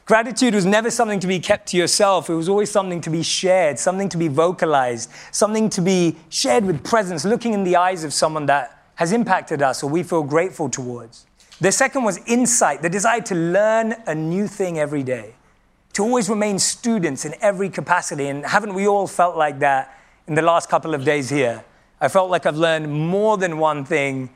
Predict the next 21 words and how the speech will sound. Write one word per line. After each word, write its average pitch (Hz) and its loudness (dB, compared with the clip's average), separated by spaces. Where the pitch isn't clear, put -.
every 196 2
single 151 -2
session 151 -2
that 135 -2
we've 131 -6
had. 120 -2
The 214 0
M 240 4
was 185 0
for 185 0
meditation, 165 -2
T 190 2
I 151 4
M. 131 -4
You - -20
can 156 -4
see 151 -2
it's 127 -4
going 127 -6
somewhere. 123 -14
Uh, 139 2